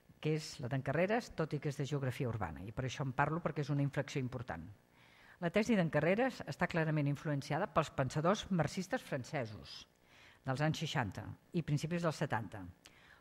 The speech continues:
com també pels urbanistes marxistes italians. Mm? En aquest cas, l'única influència important de l'escola radical anglosaxona sembla ser l'obra d'en David Harvey.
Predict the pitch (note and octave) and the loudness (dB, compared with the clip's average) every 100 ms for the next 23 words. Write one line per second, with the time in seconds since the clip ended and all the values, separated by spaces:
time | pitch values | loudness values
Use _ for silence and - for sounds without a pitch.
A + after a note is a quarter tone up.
0 | _ - A3 A3 B3+ D#3 D3+ G#3 - F3+ | _ 6 6 6 4 4 2 -4 0 0
1 | E3 E3+ D#3 D#3+ - F#3+ F3+ - D#3 - | 2 0 0 0 -2 -2 -2 -2 -6 -6
2 | D3+ C#3+ C3 A2+ - - - - - - | -6 -4 -6 -6 -8 -12 -16 -16 -12 -6
3 | F3+ B3+ - - - - - D#3 E3 G3 | -6 -6 -14 -20 -18 -18 -10 -2 0 0
4 | A3+ G3 A#3+ - E3 D#3 D#3 D#3+ - D3+ | 2 2 0 -2 0 2 2 0 4 4
5 | C#3+ C#3+ C3+ C#3 C3 G3 B3 C4 - C#3+ | 4 0 0 -2 2 4 4 0 -4 -6
6 | B2 - D3 C3+ C#3 F3 F#3+ F#3 F#3+ D#3 | -4 -2 -2 -2 -4 0 0 2 0 -4
7 | E3+ G3 - F#3+ F#3 F#3+ D#3+ D3 D3+ D3 | -8 -8 -4 -2 -2 -2 -4 -4 -2 0
8 | C3+ C3+ B2+ B2+ A#2+ A2 A#2 - E2 D#2+ | 0 0 -2 -2 -2 -4 -8 -8 -10 -12
9 | - F#2 | -14 -16